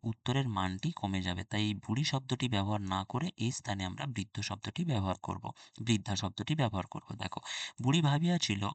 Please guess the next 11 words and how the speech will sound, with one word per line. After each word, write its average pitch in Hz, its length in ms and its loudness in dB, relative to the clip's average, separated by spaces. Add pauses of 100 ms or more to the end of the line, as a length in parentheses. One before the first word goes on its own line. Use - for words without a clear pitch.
(300)
বুড়ি 113 360 2
বলতে 143 300 2
এখানে 110 320 -2
হরিহরের 101 460 -2
মায়ের 131 300 2
কথা 90 220 -2
বলা 87 240 0
হয়েছে। 95 300 -2 (400)
তো - 120 0
বুড়ি 110 260 4
ভাবিয়াছিল, 139 560 2